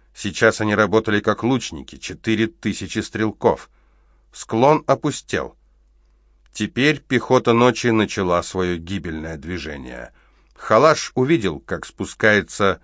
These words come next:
по склону один чёрный квадрат, второй, третий, всего восемь. Восемь маленьких чёрных квадратов. Не ускоряя шага,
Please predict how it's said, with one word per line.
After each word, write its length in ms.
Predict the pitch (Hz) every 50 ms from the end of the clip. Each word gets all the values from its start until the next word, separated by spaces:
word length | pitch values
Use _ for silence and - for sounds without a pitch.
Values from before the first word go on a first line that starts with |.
| _ _ _
по 120 | - 95
склону 600 | - - - - 104 104 110 107 104 98 95 - -
один 380 | 95 98 92 87 104 117 110 104
чёрный 420 | - - 117 107 95 90 95 92
квадрат, 560 | - - 95 92 85 92 90 90 82 - - _ _ _ _ _
второй, 640 | _ - - - - 92 92 104 107 104 95 - - _ _ _ _ _
третий, 640 | _ 110 98 104 120 113 110 - 92 92 85 - - _ _ _ _ _
всего 500 | - - - 104 101 98 101 98 95 -
восемь. 580 | - 90 82 90 113 120 98 - - 69 65 60 - _ _ _ _ _ _
Восемь 580 | - 85 85 107 147 139 104 - - 78 65 - - _
маленьких 600 | - 87 101 113 120 107 101 98 92 - 104 - -
чёрных 480 | - - 117 98 87 92 87 - -
квадратов. 640 | - - 98 104 95 - 95 71 - - - - - _ _ _ _ _ _ _ _ _ _ _ _ _ _ _ _ _ _ _ _ _ _ _ _
Не 200 | 87 98 117 131
ускоряя 480 | 127 - - - 147 143 151 151 151
шага, 480 | 135 - - 156 147 139 135 135 127